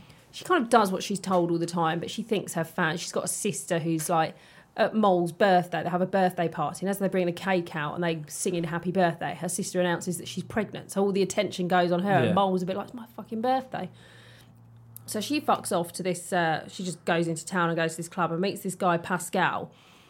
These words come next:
Speaker 1: and they start this romance, but also going on this, this is tiny little island that they live on. There's these murders going on, and Pascal is the prime witness, and it's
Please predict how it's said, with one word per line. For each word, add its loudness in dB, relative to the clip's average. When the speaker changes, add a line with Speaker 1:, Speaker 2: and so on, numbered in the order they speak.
Speaker 1:
and -2
they 2
start 2
this -2
romance, 2
but -2
also 2
going 2
on -2
this, -4
this -2
is -4
tiny 0
little 2
island 2
that -4
they 0
live 2
on. 0
There's 2
these 0
murders 4
going -2
on, -2
and -2
Pascal -2
is -4
the -10
prime -2
witness, -6
and 0
it's -4